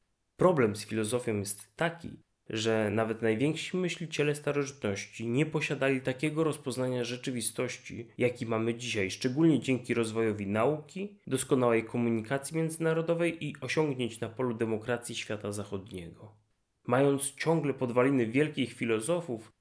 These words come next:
dysponujemy przeogromnie szerszym asortymentem oceny poznawczej. Co ze starożytną etyką religijną?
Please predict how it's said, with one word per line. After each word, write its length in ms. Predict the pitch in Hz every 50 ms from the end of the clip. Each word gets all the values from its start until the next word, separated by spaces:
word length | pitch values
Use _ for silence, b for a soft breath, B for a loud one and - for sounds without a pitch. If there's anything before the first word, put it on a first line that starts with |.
| _ _ _
dysponujemy 680 | 135 139 139 - - - 160 160 156 160 160 160 165 156
przeogromnie 880 | 160 160 - - 175 - - 160 147 139 147 170 175 165 139 127 135
szerszym 580 | 135 - - 160 151 147 147 - - 143 139 139 -
asortymentem 920 | - 135 - - 135 127 120 - - 120 110 113 120 117 113 - 117 117 117
oceny 440 | - 104 101 - - 98 92 92 95
poznawczej. 760 | 98 - 110 101 101 - 87 85 80 - _ - - - - _ _ _ _ _ _ _ _ _ _ _ _ _ _ _ _ _ _ _ _ _ _ _ _
Co 360 | - - 131 123 117 117 120
ze 140 | 113 120 117
starożytną 600 | - - - 120 117 117 120 120 - 127 120 117 - - -
etyką 540 | 131 127 127 - 131 117 - - 120 120 117
religijną? 800 | 131 113 110 110 107 110 110 107 110 117 143 165 196 208 214 202